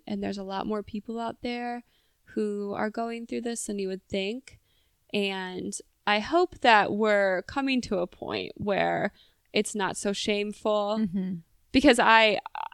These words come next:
Speaker 1: I'll admit, like, I do feel a little bit of shame at times about bipolar disorder, mostly because people are like,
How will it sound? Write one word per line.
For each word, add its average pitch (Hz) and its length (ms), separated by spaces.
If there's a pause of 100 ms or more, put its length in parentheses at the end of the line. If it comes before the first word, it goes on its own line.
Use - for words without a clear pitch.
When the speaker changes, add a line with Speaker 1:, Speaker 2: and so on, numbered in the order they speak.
(120)
Speaker 1:
I'll 196 160
admit, 190 440
like, 202 200 (100)
I 202 200
do 208 500
feel 190 560
a 208 100
little 196 280
bit 196 160
of 196 100
shame 190 320
at 208 100
times 185 440
about 185 400 (400)
bipolar 190 460
disorder, 185 640 (280)
mostly 330 340
because 214 340
people 202 300
are 180 80
like, 175 260